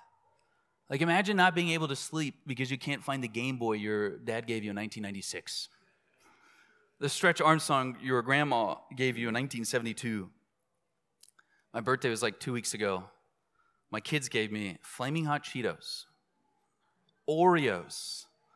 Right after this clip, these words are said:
and a loaf of bread. <laughs> I'm not kidding. Hashtag blessed. I forgot about the Oreos until, like, two nights ago. I was like, "Oh,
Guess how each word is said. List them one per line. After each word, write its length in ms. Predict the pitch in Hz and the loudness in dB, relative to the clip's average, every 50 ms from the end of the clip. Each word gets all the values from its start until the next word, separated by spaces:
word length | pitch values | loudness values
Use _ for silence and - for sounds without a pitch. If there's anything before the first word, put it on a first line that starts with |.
| _ _ _ | _ _ _
and 160 | - 107 107 104 | -8 -6 -6 -4
a 40 | |
loaf 280 | 95 95 95 104 - - | -4 -2 -2 -2 -2 -4
of 100 | 113 107 | -6 -6
bread. 300 | 101 90 82 90 - - - - - - - - - - - - - - - - - - | -6 -6 -6 -8 -12 -10 -10 -10 -10 -10 -12 -14 -16 -18 -20 -20 -20 -16 -16 -14 -14 -14
<laughs> 720 | - - - - - - 151 - - - - - - - | -14 -14 -14 -12 -12 -12 -12 -12 -12 -14 -16 -14 -10 -6
I'm 240 | - - 139 151 | -2 0 0 4
not 220 | 143 139 143 147 - | 6 6 6 6 4
kidding. 320 | - 143 127 117 101 76 - - _ _ _ _ _ _ _ - - - - - - - - - - - - - - - | 2 0 2 2 0 -2 -4 -14 _ _ _ _ _ _ _ -20 -20 -20 -20 -20 -20 -20 -20 -20 -20 -20 -20 -14 -2 2
Hashtag 480 | 131 139 139 - - 139 123 104 98 | 2 2 4 4 2 2 2 0 0
blessed. 600 | 104 117 113 104 95 87 - - - - - - - - - - - - - - - - - - - _ - - | 2 2 4 4 2 2 -2 -6 -10 -10 -10 -12 -16 -18 -20 -20 -20 -20 -20 -20 -20 -18 -18 -18 -20 _ -8 -2
I 100 | - 127 | 0 0
forgot 260 | 143 156 165 160 165 185 | 2 4 6 6 8 8
about 100 | 185 175 | 8 6
the 80 | 151 | 6
Oreos 320 | 139 147 160 165 147 127 110 | 6 6 6 6 4 2 2
until, 200 | 113 - 131 120 | 0 0 2 2
like, 140 | 113 107 | 2 0
two 140 | - - 143 | -2 -6 -4
nights 240 | 131 127 127 - - | -4 -4 -4 -6 -6
ago. 300 | - 107 98 82 87 - | -4 -4 -2 -2 -4 -8
I 220 | - _ _ _ _ | -14 _ _ _ _
was 80 | - 165 | -14 -12
like, 180 | 170 190 226 | -8 -8 -8
"Oh, 120 | 214 127 | -8 -10